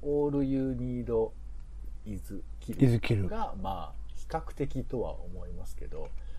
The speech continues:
Speaker 1: あれも見てて、あ、こういう概念を何か現実に紐づけるみたいなところでの面白さだと思うから、ゲームのその、
Speaker 2: うん。
Speaker 1: インタラクティブとか、あの、ナラティブな自分の世界を作っていくみたいな面白みとは、
Speaker 2: うん。
Speaker 1: まあ、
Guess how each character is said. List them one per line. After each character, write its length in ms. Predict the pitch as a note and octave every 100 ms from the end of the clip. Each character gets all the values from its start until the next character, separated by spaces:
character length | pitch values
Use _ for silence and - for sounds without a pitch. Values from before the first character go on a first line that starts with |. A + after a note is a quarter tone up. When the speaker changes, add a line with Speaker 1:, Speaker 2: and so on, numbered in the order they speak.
| -
Speaker 1:
あ 40 | E3+
れ 60 |
も 140 | A3+ A#3+
見 220 | G#3+ C#4+
て 160 | - G#3+
て、 400 | - F2 E2 - - -
あ、 200 | - - -
こ 260 | D3 E3
う 60 | F3
い 380 | F#3+ - B2 B2
う 40 | - - C3+ - C#3
概 260 | D#3+ F#3
念 200 | D#3+ A2 F#2+
を 380 | B2+ C3+ - - -
何 220 | C#3 D#3+ D3+
か 80 |
現 220 | D#3 G#2 B2
実 180 | -
に 60 | B2+
紐 300 | - A2+ C#3+
づ 100 | D3+
け 120 | A3
る 100 | G3
み 80 | C#3
た 60 | F2
い 40 |
な 60 | E2+
と 100 | -
こ 80 | B2
ろ 60 |
で 80 | B2
の 60 | F#2
面 180 | - E2+
白 180 | F#2+
さ 60 | -
だ 80 | F2
と 80 | F2
思 200 | E2+ D#2+
う 40 | -
か 80 |
ら、 240 | D#2+ D2+ - - - - - - -
ゲ 240 | B2 D3
ー 40 | F#3
ム 80 | E3+
の 180 | F3
そ 60 | C#3+
の、 380 | - - - - - - -
Speaker 2:
う 40 |
ん。 40 | D3+
Speaker 1:
イ 20 |
ン 60 | D3+ -
タ 120 | D3+
ラ 100 | D#3
ク 120 | -
テ 80 | -
ィ 40 |
ブ 80 | -
と 120 | -
か、 220 | - - - -
あ 120 | E2+
の、 180 | D#2+ D2+ - A2
ナ 180 | B2+
ラ 140 | C#3+ C#3+
テ 100 | -
ィ 20 |
ブ 120 | D3+
な 80 | A#2+
自 140 | -
分 140 | G2+ D#2+
の 60 |
世 160 | - G2
界 220 | G2+ F2
を 80 | D#2 D2+ -
作 180 | - -
っ 20 |
て 100 | -
い 60 | G2
く 100 | E3+
み 120 | D#3+
た 80 | -
い 40 |
な 80 | F2+
面 220 | G2+ G2
白 180 | - C3+
み 100 | D#3
と 100 | A3+
は、 40 |
Speaker 2:
う 20 | C#3
ん。 40 |
Speaker 1:
ま 40 |
あ、 60 | -